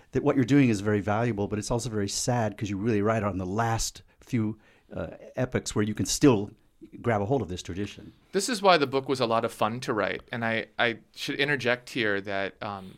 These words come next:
Speaker 2: I think a lot of Western readers especially, and some Chinese readers too, when they hear the word Dongbei or the Northeast or Manchuria, they think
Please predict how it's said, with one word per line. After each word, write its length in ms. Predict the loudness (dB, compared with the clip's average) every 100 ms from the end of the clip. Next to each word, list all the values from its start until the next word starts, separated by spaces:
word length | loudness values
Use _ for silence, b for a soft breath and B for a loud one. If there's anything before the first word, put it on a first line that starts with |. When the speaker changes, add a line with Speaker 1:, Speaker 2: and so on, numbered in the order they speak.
| -8
Speaker 2:
I 60 |
think 200 | -4 0
a 40 | 2
lot 200 | 4 2
of 120 | 2
Western 360 | 0 0 -4 -4
readers 300 | -2 -2 -2
especially, 500 | -4 -4 -4 -4 -4
and 100 | -4
some 140 | -4
Chinese 380 | -2 -2 -2 -4
readers 280 | -4 -4 -4
too, 220 | -2 -2
when 80 | 0
they 100 | -2
hear 140 | 2 2
the 80 |
word 200 | 2 -2
Dongbei 420 | -4 -6 -4 -4 -6
or 100 | -8
the 80 | -6
Northeast 500 | -6 -6 -10 -10 -10
or 60 |
Manchuria, 440 | -10 -8 -6 -6 -4
they 100 | -6
think 240 | -8 -12